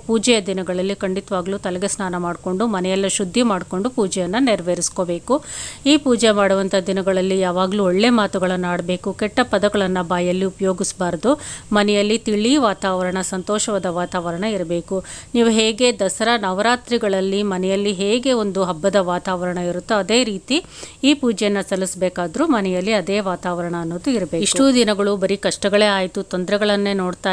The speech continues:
ಇದ್ದೀವಿ ಜೀವನದಲ್ಲಿ ಅಂತ ಅನ್ನೋರು ಈ ಪೂಜೆಯನ್ನ ಸರಳವಾಗಿ ನಿಮಗೆ ಹೇಗೆ ಸಾಧ್ಯನೋ ಹಾಗೆ ನೀವು ಮಾಡ್ಕೊಂಡು ಬಂದಿದ್ದೆ ಆದ್ರೆ ಖಂಡಿತವಾಗ್ಲೂ ಒಳ್ಳೆಯ ಪ್ರತಿಫಲಗಳು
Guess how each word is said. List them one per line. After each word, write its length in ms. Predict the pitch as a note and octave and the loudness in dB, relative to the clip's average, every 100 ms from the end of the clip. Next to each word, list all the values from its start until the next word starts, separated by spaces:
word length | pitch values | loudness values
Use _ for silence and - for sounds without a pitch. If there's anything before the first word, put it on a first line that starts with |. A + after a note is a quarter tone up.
| F#3 | 0
ಇದ್ದೀವಿ 280 | F3 F3+ F3+ - | -2 -4 -4 -2
ಜೀವನದಲ್ಲಿ 520 | F#3 F3+ E3+ F3+ F3+ | -2 -2 -2 -2 -2
ಅಂತ 140 | F3 F#3 | -2 -2
ಅನ್ನೋರು 360 | F3 F3+ F3+ F#3 G3+ A#3+ | -2 0 0 0 2 2
ಈ 60 | C#4+ | 2
ಪೂಜೆಯನ್ನ 480 | G3+ F#3 F#3 F3+ F3+ G3+ | 0 -2 0 0 0 2
ಸರಳವಾಗಿ 580 | F#3+ A3 A3 G#3 G#3 G#3+ | 2 2 2 0 0 0
ನಿಮಗೆ 260 | G3 A3 A#3+ | 0 0 2
ಹೇಗೆ 240 | G#3 G3 G3+ G3+ | 0 -2 -4 -2
ಸಾಧ್ಯನೋ 400 | F#3 F#3 F#3+ F#3+ | -2 -2 0 0
ಹಾಗೆ 280 | F#3 F3 G3+ A#3 - - - - G#3+ | 0 0 -2 -4 -10 -16 -14 -2 2
ನೀವು 140 | G#3 G3 | 4 4
ಮಾಡ್ಕೊಂಡು 440 | F#3 - G#3+ G3+ G3 | 0 2 2 2 2
ಬಂದಿದ್ದೆ 340 | F#3 F3+ F3+ F#3+ | 2 0 0 0
ಆದ್ರೆ 200 | F3+ F#3 F#3 | 2 -2 -2
ಖಂಡಿತವಾಗ್ಲೂ 600 | F#3+ G3 G#3 G3 F#3 F#3+ G3 F3+ | -2 -2 -2 0 0 0 2 2
ಒಳ್ಳೆಯ 320 | F#3+ A3+ B3+ - | 4 4 4 2
ಪ್ರತಿಫಲಗಳು 720 | F#3 G#3 - F#3 F3+ F3 F#3 | -4 -4 -4 -2 -2 -2 0